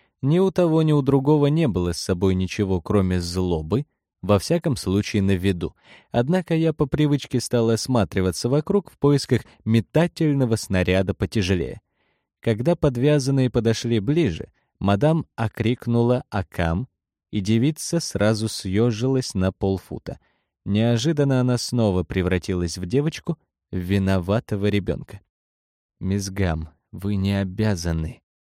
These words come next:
придушенным шёпотом заговорил Густав. «Я же сказала, ковбой, приходи, и со мной забудешь, Хоггап». Громко, развратным тоном перебила его девушка,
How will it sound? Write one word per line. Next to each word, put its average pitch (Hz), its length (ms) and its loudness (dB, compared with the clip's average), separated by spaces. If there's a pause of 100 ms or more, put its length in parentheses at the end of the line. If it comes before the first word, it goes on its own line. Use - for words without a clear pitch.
(240)
придушенным 95 800 -4
шёпотом 113 580 -2
заговорил 90 640 -2
Густав. 87 440 -10 (640)
«Я 226 280 0
же 202 140 -2
сказала, 180 720 0
ковбой, 160 600 -2 (380)
приходи, 208 720 0 (520)
и 220 100 0
со 233 240 2
мной 254 260 -2
забудешь, 202 760 0
Хоггап». 190 640 -4 (680)
Громко, 117 640 2 (300)
развратным 113 840 0
тоном 160 420 0
перебила 110 540 2
его 92 240 0
девушка, 160 480 -2